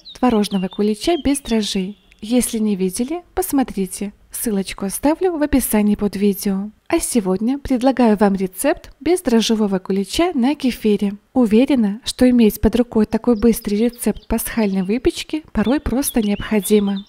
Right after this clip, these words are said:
Кулич на кефире получается идеальный, ароматный, сладкий, сдобный,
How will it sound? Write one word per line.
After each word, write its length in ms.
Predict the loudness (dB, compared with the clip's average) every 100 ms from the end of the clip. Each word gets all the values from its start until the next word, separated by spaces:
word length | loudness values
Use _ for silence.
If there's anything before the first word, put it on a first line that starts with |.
| -2
Кулич 440 | 2 4 2 0
на 120 | -2
кефире 540 | 0 -6 -4 -2 0 -2
получается 760 | -2 0 0 2 0 2 2 2
идеальный, 600 | 4 2 2 0 -2 -4
ароматный, 680 | 0 2 4 2 0 -6 -6
сладкий, 580 | -2 2 2 0 -2 -2
сдобный, 540 | 4 4 4 0 -4